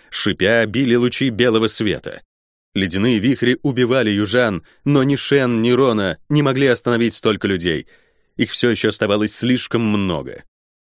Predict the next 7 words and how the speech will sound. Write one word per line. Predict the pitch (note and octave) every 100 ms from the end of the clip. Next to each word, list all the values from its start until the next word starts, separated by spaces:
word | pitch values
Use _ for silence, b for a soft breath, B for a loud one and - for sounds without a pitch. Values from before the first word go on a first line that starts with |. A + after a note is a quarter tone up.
| _ _ _ _ -
Я | F2 E2
понимал, | E2 E2 F#2+ F2 B B B
что | - G#2
этот | F#2+ F2
вечер | G2+ G#2+ G#2+
станет | - - G#2 F#2+ -
последним | G#2+ - G#2 G2+ G2+ F#2+ F#2